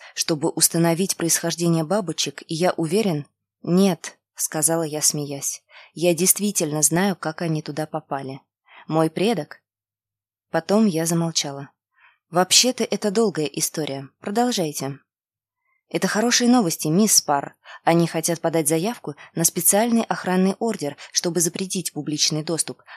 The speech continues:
Они должны будут тщательно охранять место и продолжать следить за популяциями бабочек. Он говорит, что там не только бабочки, здесь полно зимородков, сов, казадоев и так далее.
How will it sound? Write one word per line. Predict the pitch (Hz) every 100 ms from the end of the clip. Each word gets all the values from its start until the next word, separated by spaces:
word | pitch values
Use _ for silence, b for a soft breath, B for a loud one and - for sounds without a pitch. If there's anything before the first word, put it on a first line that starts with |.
| B
Они | 165 165
должны | 151 156 156 151
будут | 147 151 -
тщательно | - 165 151 151 151
охранять | 160 - 156 147 147 165
место | 220 - 147 B B -
и |
продолжать | 165 156 165 170 240 -
следить | 175 151 202 202
за | 175
популяциями | 160 160 151 147 - 175 226
бабочек. | 185 147 147 - - _ _ B -
Он | 190 196
говорит, | 185 185 233 262
что | - 190
там | - 226 226
не | 196 202
только | 277 254 165
бабочки, | 147 185 147 - - 135 B -
здесь | 147 170 -
полно | 175 170 180
зимородков, | 165 170 175 240 240 - -
сов, | - 226 196 - B -
казадоев | 160 160 170 254 180 -
и | 160
так | 202 208
далее. | 180 147 139